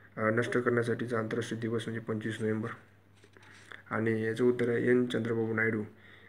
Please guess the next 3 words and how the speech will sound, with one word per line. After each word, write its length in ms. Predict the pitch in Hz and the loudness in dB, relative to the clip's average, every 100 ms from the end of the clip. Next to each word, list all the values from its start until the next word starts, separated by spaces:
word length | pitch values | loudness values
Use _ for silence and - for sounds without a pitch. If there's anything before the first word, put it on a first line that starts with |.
| - | -2
ही, 480 | 123 123 127 123 - - - _ _ _ - - _ _ - - - - | 4 6 6 2 -6 -20 -20 _ _ _ -20 -20 _ _ -20 -20 -14 -10
अ, 380 | 120 120 117 117 107 - | -6 -6 -6 -8 -12 -10
मुख्यमंत्र्यांची, 880 | 131 127 135 127 123 123 123 127 120 | -10 4 6 6 4 2 4 2 0